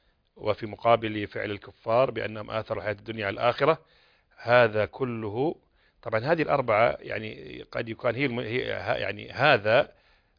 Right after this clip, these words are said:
المقصود بهذه الأربعة المشار إليه مما تقدم، هذا طبعًا رجحه،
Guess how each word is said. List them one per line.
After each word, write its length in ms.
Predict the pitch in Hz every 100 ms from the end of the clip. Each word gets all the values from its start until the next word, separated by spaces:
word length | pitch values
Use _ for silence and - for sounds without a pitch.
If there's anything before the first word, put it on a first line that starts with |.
| -
المقصود 280 | 113 -
بهذه 220 | 139 131 139
الأربعة 300 | 147 143 120
المشار 360 | 120 - 131
إليه 260 | 117 135 131
مما 140 | 139
تقدم، 500 | 123 123 131 110 135 - _
هذا 140 | 175
طبعًا 220 | 151 143 139
رجحه، 520 | 123 139 135 135